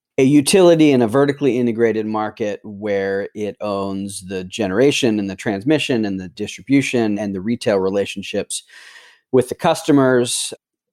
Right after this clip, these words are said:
Typically, we are doing these transactions in centralized markets, in wholesale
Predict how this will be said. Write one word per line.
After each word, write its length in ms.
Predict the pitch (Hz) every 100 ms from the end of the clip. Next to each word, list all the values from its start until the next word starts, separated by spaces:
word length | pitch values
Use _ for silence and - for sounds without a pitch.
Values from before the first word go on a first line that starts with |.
| -
Typically, 640 | - 220 185 143 135 123
we 300 | 113 120 139
are 140 | 131 117
doing 320 | 110 117 110
these 160 | 107 -
transactions 920 | - 104 107 101 101 - 98 95 - _ _ _ _ _ _ _ _ 120
in 260 | 113 104
centralized 880 | 98 - 135 113 113 98 90 90 - 104
markets, 520 | 90 87 92 90 -
in 180 | 104 92
wholesale 800 | - 110 104 - 95 90 90